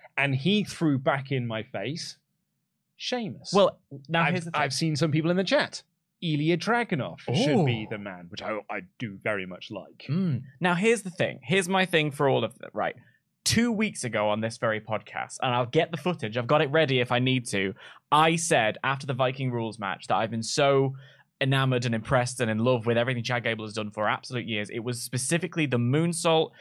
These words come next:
Speaker 2: to break up the pin that led into the German suplex onto, I wanna say Eric, but it might be Ivar. I can never remember which one is which. Uh, Viking Raiders Bald. Not that one. The other one.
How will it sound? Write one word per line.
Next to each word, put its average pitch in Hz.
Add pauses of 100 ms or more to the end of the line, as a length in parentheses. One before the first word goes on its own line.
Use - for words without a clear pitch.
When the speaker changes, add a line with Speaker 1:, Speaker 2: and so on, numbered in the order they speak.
(140)
Speaker 2:
to 113
break 147
up -
the 156
pin 131
that 98
led 135
into 143
the 120
German 143
suplex 123
onto, 127 (240)
I 104
wanna 170
say 110
Eric, 104 (180)
but 110
it 113
might 151
be 117
Ivar. 104
I 117
can -
never 135
remember 107
which 107
one 101
is 95
which. 101 (300)
Uh, 139
Viking 156
Raiders 123
Bald. 101 (360)
Not 131
that 127
one. 107
The 120
other 82
one. 69